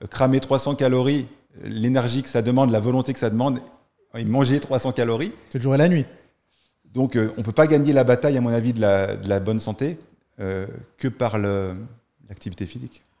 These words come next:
Speaker 2: Absolument, je pense que c'est une approche, euh, complète, euh, qui
Speaker 1: Ouais.
Speaker 2: demande de s'intéresser à plein de choses différentes. Et sans parler de santé, si on parle plus de musculation, de prise de muscle, de prise de force,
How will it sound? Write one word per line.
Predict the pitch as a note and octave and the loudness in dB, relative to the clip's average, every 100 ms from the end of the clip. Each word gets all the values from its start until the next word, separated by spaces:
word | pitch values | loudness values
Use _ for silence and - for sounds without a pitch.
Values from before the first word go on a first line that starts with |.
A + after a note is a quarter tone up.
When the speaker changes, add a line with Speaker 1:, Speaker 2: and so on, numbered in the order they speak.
| _ | _
Speaker 2:
Absolument, | B2 - D3+ C3 | -14 -4 0 0
je | A#2 | 0
pense | - C3+ | -2 -2
que | C3+ | -2
c'est | - | -2
une | C3 | -2
approche, | A#2+ C#3+ - | 0 -2 -2
euh, | B2+ | -2
complète, | A#2 C3 C#3 D3 C#3+ | -2 -2 0 0 0
euh, | A#2+ | -2
qui | G#2+ B2 | -2 -2
Speaker 1:
Ouais. | |
Speaker 2:
demande | B2 C3+ | 0 0
de | B2 | 0
s'intéresser | C3+ A#2 A#2+ - | -2 -4 -4 -2
à | A#2+ | -4
plein | B2+ B2+ | -2 -6
de | |
choses | - A#2+ | -4 -6
différentes. | B2 B2 A#2 - - - | -6 -8 -10 -12 -20 -4
Et | C3+ | 0
sans | G#3+ | 2
parler | G#3 F3 | 2 2
de | E3 | 2
santé, | - D3+ D3 C#3+ - | -2 0 0 -2 -8
si | - | -2
on | D#3 | 0
parle | D#3 C3+ - | 0 -2 -4
plus | - F#3+ F3 | 0 2 4
de | C#3+ C#3 | 4 4
musculation, | C3+ D3+ - D3+ C#3 - E3 | 4 0 0 0 0 0 0
de | C3+ | 2
prise | - - C#3 | 0 -2 -2
de | C#3 | 0
muscle, | D3+ D#3 B2+ | -2 -4 -6
de | |
prise | A#2+ - C#3 | -6 -6 -4
de | C3 | -2
force, | - B2+ - | -2 -4 -6